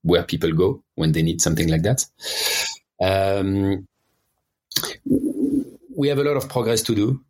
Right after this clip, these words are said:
Uh, again, we, we are not very good, and we absolutely have to, uh, up our game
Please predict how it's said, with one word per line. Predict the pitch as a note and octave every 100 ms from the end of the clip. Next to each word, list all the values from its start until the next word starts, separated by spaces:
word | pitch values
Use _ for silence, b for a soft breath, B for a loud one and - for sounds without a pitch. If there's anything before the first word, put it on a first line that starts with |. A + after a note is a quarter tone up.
| -
Uh, | F2 D#2+ D#2+
again, | F2 E2 F2 F#2
we, | F#2+ D#2 D#2
we | D#2 E2
are | E2+ E2 D#2+ D#2 D2+
not | D#2+ F#2+ F#2+
very | F2+ F#2+ F2+
good, | E2+ E2+ F#2+ G2+ _
and | - D#2 D#2
we |
absolutely | E2+ - F#2+ E2+ - E2
have | D#2 -
to, | - D#2+ D#2
uh, | D2+ D2 C#2+ B B B -
up | G#2 F#2
our | F2+ E2+
game | D#2 F2 F#2